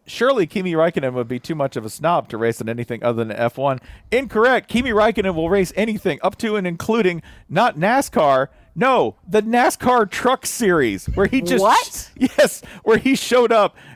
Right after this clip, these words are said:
Speaker 1: and, among other things, demanded his water bottle, like, every five laps. "Where's my water bottle?" <laughs> So he's, like, driving a nascar
Speaker 2: "I want
Speaker 1: truck.
Speaker 2: my blankie."
Speaker 1: <laughs> You know, it did sound like that. Like, his pit crew tried to be like, "Hey, Kimi, you need to come in." He's like, "Where's my water?"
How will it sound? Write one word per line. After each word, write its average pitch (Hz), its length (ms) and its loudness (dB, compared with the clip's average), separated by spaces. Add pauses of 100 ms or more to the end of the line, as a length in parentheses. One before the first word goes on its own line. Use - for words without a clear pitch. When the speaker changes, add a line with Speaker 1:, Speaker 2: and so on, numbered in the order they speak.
(100)
Speaker 1:
and, 202 160 2
among 202 300 2
other 208 260 2
things, 175 260 -2
demanded 190 460 0
his 202 220 0
water 180 320 4
bottle, 147 400 4
like, 143 200 2
every 160 280 2
five 151 360 4
laps. 123 420 0
"Where's 233 260 2
my 214 140 4
water 214 260 4
bottle?" 175 420 2
<laughs> - 60 -16 (260)
So 151 60 -10
he's, 131 140 -8
like, 127 200 2 (400)
driving 165 440 2
a 139 60 2
nascar 131 340 0
Speaker 2:
"I 196 100 0
want 156 260 0
Speaker 1:
truck. 214 300 2
Speaker 2:
my 208 220 0
blankie." 175 340 -10 (100)
Speaker 1:
<laughs> - 80 0
You 440 180 2 (180)
know, 381 220 0
it 349 100 -4
did 339 180 -4
sound 220 320 0
like 151 240 -2
that. 135 260 0 (240)
Like, 196 140 0
his 233 140 -2
pit 214 240 -2
crew 202 120 0
tried 190 120 -2
to 170 40 -2
be 160 80 0
like, 143 140 0
"Hey, 107 180 0
Kimi, 123 340 -4
you 120 140 -8
need 117 180 -8
to - 60 -20
come 123 280 0
in." 123 160 0
He's 101 120 -6
like, 113 140 -2
"Where's 285 300 4
my 262 160 2
water?" 294 400 4